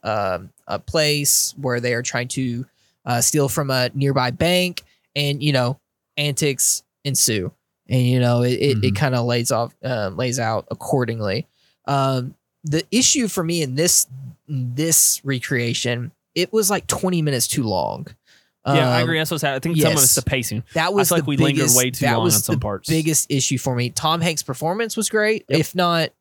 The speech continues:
Speaker 1: unbearable at s-, some points,
Speaker 2: Yeah,
Speaker 1: which I
Speaker 2: but
Speaker 1: think is the
Speaker 2: purposely,
Speaker 1: point,
Speaker 2: yeah, yeah,
Speaker 1: purposely.
Speaker 2: yeah.
Speaker 1: Uh, the Marlon Wayans character, I think there are different instances where you can, you can lean too hard into it. I thought it was perfectly, like,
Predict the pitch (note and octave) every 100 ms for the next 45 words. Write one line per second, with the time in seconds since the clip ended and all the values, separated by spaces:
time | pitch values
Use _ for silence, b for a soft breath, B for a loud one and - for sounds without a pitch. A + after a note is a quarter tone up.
0 | _ - C#3 - D3+ F#3+ G3+ G#3 G#3 -
1 | _ F3+ F3+ - - - G3 - G#3 -
2 | F3 E3 F3 E3+ G3 F3 - - B2 -
3 | A2 G#2 D#3+ C3+ C#3 - C3+ D3+ B B
4 | B B D3 C#3 C3+ C#3 C#3+ F3+ F3 D3+
5 | D3 E3 F3 - F#3+ F3 G3 F#3 D3+ C#3
6 | E3+ D3+ - _ C#3+ E3 D3 C3 D3 E3+
7 | D#3+ D#3+ F3+ E3 D#3+ - C#3 D3 D3 E3
8 | C3+ A#2 - C#3+ D3+ D#3 B2 C3 D3 B2
9 | D#3 C#3 C3+ C3 C#3+ F3+ - C3+ C3 A#2+
10 | - C#3 C3+ D3 - D3+ C#3 C#3 D3 B2
11 | -